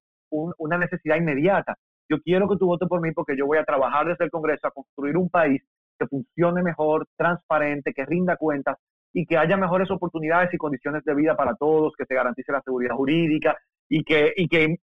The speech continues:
y que fiscalicemos, que ejerzamos ese rol para asegurarnos que se ofrece servicios públicos de alta calidad.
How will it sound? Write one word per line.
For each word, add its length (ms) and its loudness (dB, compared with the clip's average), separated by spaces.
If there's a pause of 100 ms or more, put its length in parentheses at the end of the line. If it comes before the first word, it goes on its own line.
y 100 -6
que 140 2
fiscalicemos, 840 2
que 100 0
ejerzamos 360 0
ese 180 -4
rol 200 2
para 140 0
asegurarnos 420 -2
que 120 -2
se 180 -2
ofrece 400 -4
servicios 360 -6
públicos 320 -6 (360)
de 80 2
alta 200 0
calidad. 360 -4